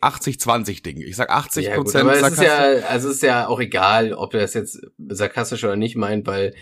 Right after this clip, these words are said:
Speaker 2: es, da gibt's ja genug Vollidioten, die das deswegen haten.
Speaker 1: Ja,
Speaker 2: Genauso
Speaker 1: genau,
Speaker 2: wie
Speaker 1: aber da, da
Speaker 2: bei,
Speaker 1: sind wir in den
Speaker 2: äh,
Speaker 1: Kommentaren nämlich. Lass mich das noch kurz erzählen, äh, dann ist die Geschichte auch rund zu Ende, weil in den Kommentaren siehst du halt dann, wie so der, die Allgemeinheit tickt und da gibt's natürlich Leute, die schreiben, ha, ha,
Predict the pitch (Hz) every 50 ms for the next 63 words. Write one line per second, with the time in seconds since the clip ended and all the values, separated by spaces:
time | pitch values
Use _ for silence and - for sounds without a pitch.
0 | - - - - - 107 104 - 104 104 104 101 104 104 117 120 - 127 104 107
1 | 113 123 123 - - 92 92 90 85 90 92 90 95 - 82 92 90 87 92 90
2 | - - 95 90 - 95 98 92 92 95 95 95 - 95 - - - - - -
3 | - 117 127 120 131 139 170 165 156 131 143 - 143 135 135 143 - - 147 147
4 | 147 - - - - 104 - 135 131 131 139 131 135 120 101 95 98 92 98 101
5 | 117 123 127 123 127 123 - 131 131 131 - 139 135 120 120 - - 139 139 131
6 | 131 143 151 - - - - - _ _ _ - 98 104 110 110 117 117 117 117
7 | - 127 117 117 113 - - - 107 82 104 107 110 120 120 - 117 76 78 117
8 | 107 107 117 117 - - - - - _ - 90 92 101 107 110 110 90 - 120
9 | 120 123 113 113 127 123 120 123 123 127 131 117 120 147 151 - 143 117 120 113
10 | 104 117 110 113 113 120 135 139 135 _ _ - - 101 120 135 135 120 127 123
11 | 120 113 113 113 110 110 104 104 - 82 110 117 117 113 113 113 117 117 101 101
12 | - - - 143 139 - - - - 95 101 - 120 113 - 131 107 - 127 135
13 | 131 123 113 101 107 117 127 127 123 107 107 101 - 113 107 107 104 101 104 113
14 | 117 113 104